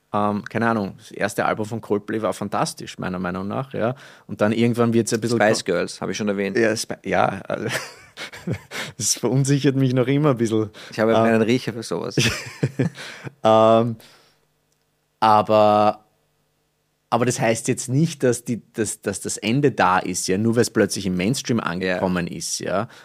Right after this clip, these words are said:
Speaker 1: Und weil man, vielleicht ist es ein bisschen cooler, ja, wenn man halt quasi so in seiner, in seiner Bubble das gut findet und es ist ein bisschen underground, es ist nicht so mainstreamig, ja, und keiner kennt's eigentlich so wirklich. Und dann, wenn's plötzlich eben, äh, im Radio gespielt wird, ja, dann fühlt man sich irgendwie so, mm,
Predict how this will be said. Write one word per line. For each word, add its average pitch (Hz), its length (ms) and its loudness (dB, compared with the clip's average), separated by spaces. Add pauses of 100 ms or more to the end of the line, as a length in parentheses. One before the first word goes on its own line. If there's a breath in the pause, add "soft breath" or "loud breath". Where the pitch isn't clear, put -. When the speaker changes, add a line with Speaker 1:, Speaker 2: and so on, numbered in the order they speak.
(120)
Speaker 1:
Und 107 160 -4
weil 101 120 6
man, 107 120 4
vielleicht 123 600 4
ist 139 100 2
es 131 100 0
ein 120 120 2
bisschen 120 200 -2
cooler, 160 440 6
ja, 98 180 4
wenn 113 100 2
man 104 120 0
halt 98 160 0
quasi 98 320 0
so 107 180 -2
in 107 220 -2
seiner, 104 480 0 (220 soft breath)
in 104 100 -6
seiner 107 240 0
Bubble 107 360 -2
das 113 220 -6
gut 123 180 -6
findet 123 360 -2
und 110 100 -4
es 101 120 -6
ist 104 100 -6
ein 104 60 -8
bisschen 107 160 -4
underground, 104 680 -2
es 101 80 -10
ist 101 140 -12
nicht 107 180 -8
so - 80 -10
mainstreamig, 107 840 -6
ja, 95 140 -4
und 107 180 -8
keiner - 280 -14
kennt's - 340 -12
eigentlich 104 340 -8
so 117 160 -10
wirklich. 107 320 -6 (300 loud breath)
Und 95 140 -6
dann, 101 160 2
wenn's 104 160 -2
plötzlich 104 480 -4
eben, 101 260 -4 (360 loud breath)
äh, 98 600 2
im 110 80 -2
Radio 101 340 4
gespielt 113 460 -4
wird, 117 300 2
ja, 107 120 4
dann 107 160 0
fühlt 107 220 -6
man 117 100 -4
sich 110 220 -4
irgendwie 107 260 -4
so, 104 320 0
mm, 101 380 -6